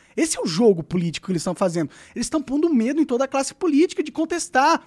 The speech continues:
o mecanismo de, de eleição. E assim eles garantem que eles têm o controle sobre ele. É isso, cara. É óbvio que não vai ter nenhum deputado. Você acha que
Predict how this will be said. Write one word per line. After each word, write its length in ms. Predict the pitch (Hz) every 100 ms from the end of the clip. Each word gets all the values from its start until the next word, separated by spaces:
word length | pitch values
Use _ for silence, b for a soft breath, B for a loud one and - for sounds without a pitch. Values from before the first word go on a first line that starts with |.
| b b b 277
o 60 |
mecanismo 540 | 262 - 349 320 311 339
de, 160 | 320 311
de 120 | 311
eleição. 800 | 339 392 - 339 427 415 156 226
E 60 | 359
assim 200 | - 381
eles 140 | 370
garantem 360 | 403 349 392 -
que 60 |
eles 100 | 427
têm 100 | 392
o 60 | 392
controle 480 | 453 392 311 508 508
sobre 260 | 349 254
ele. 340 | 196 156 139 135 b b b b _ _
É 300 | - 523 554
isso, 140 | 587 -
cara. 280 | 427 202
É 60 | 220
óbvio 180 | 392 403
que 60 | 539
não 80 | 440
vai 100 | 311
ter 140 | 320
nenhum 140 | 302
deputado. 340 | 277 - 254 -
Você 60 |
acha 100 | 330
que 180 | 403 262